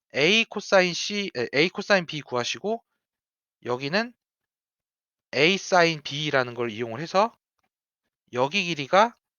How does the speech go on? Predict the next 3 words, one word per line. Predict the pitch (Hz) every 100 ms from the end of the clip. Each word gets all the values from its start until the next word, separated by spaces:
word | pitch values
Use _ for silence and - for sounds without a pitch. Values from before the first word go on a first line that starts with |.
| _ _ _ _ _ _ _ _ _ _ _ _ _ _ _ 117
A | 139 190 202
코사인 | - 226 - 240 226 196
B에서, | - 123 117 - 202